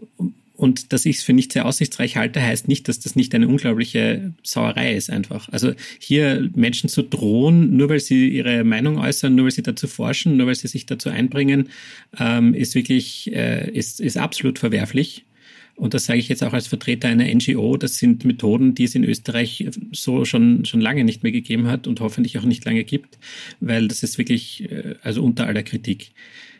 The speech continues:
Die Frage, ob hier Kinder auch betroffen sein können, da muss man ein bisschen unterscheiden. Deliktfähig heißt, dass sie nicht im Sinne vom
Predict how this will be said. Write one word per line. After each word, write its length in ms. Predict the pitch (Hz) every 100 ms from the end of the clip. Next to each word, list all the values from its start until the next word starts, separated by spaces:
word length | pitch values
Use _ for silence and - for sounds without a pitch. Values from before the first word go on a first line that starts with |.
| _ _ _ -
Die 420 | 117 117 120 -
Frage, 360 | - 113 127 156
ob 140 | 110
hier 300 | 139 127 139
Kinder 540 | - 143 185 185 131
auch 80 | -
betroffen 420 | - - 127 147
sein 220 | 156 139 131
können, 380 | 135 139 135
da 80 | 123
muss 160 | 127 139
man 80 | 120
ein 20 |
bisschen 260 | 143 -
unterscheiden. 540 | 127 120 135 113 131 139
Deliktfähig 640 | 123 131 117 - 127 123
heißt, 260 | 120 135 -
dass 140 | -
sie 80 | -
nicht 260 | 117 120 -
im 100 | 110
Sinne 260 | 127 127
vom 320 | - 113 110